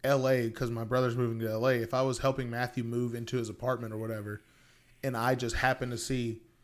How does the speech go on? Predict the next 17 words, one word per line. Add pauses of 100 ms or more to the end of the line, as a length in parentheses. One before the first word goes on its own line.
(640)
Kendall
Jenner
walking
down
the
street, (1080)
and
I
say, (120)
it, (240)
I
would
be, (320)
I
would
be
dumb